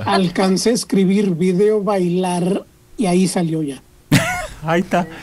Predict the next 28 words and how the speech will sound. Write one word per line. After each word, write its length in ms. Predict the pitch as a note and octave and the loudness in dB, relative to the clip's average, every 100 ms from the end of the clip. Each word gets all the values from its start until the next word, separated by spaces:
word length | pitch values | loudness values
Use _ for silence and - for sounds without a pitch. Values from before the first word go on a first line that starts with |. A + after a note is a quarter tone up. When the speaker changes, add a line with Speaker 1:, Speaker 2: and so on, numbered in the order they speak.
| - - - | -18 -8 0
Speaker 2:
Ni 100 | C3+ | 2
Speaker 1:
Ahí 60 | |
Speaker 2:
siquiera 380 | C#3 C3+ F#3 F#3+ | 2 2 2 2
Speaker 1:
salió. 80 | F#3 | 2
Speaker 2:
acabó. 380 | - E3 F3+ G#3 - - - - - - - - - | 2 2 2 0 -6 -16 -16 -18 -20 -20 -20 -16 -6
Es 160 | A#2 A2 | -4 -2
que 160 | D#3+ | 0
no 220 | C#3 B2 | 2 2
hay 240 | C#3+ D#3+ F3 - - - | 0 0 0 -4 -14 -10
pasión. 500 | - - - G3+ - D#3+ - - - - - - - - - - - - - - - | -8 -6 -4 -4 -4 -8 -18 -20 -20 -20 -20 -20 -20 -20 -20 -20 -18 -18 -18 -18 -4
Y 120 | D3 | 0
van 180 | D3+ F#3 | 2 0
a 40 | |
subastar 520 | F3+ C#3 B2 - D#3+ D#3+ | -2 -2 -2 -2 -4 -2
la 100 | E3 | -2
pistola 460 | A2+ - D#3 D3+ | -4 -2 -2 0
de 120 | A#2 | 0
James 380 | A2 C3+ D3+ A#2 | 0 0 0 -2
Bond, 580 | G#2 A#2+ C3+ D#3 E3 D#3+ - - - - - | -2 0 0 -2 -2 -4 -8 -18 -20 -10 -6
usada 380 | G#2+ C#3+ D3+ | -2 0 -2
por 180 | D3 A2 | -2 -4
Sean 260 | G#2+ B2 C3 | -2 -4 -2
Connery, 560 | - C#3 C3+ B2 A#2+ A2 - - | -2 -2 0 0 -2 -4 -12 -4
la, 300 | G2+ G2 F#2 - - - - - - - - - | 0 0 -2 -10 -20 -20 -20 -20 -20 -20 -20 -14
pues, 380 | - G#2 - - | -6 -6 -6 -8
icónica 680 | - G#2 A#2+ C#3+ F3+ C#3+ A2 | -8 -6 -4 -2 -4 -2 -2
Walter 400 | F#2+ G#2+ A2 G#2+ | 0 -2 0 -2
Pepe, 480 | G2+ G#2 G2 G2+ E2+ | -2 -4 -2 -2 -2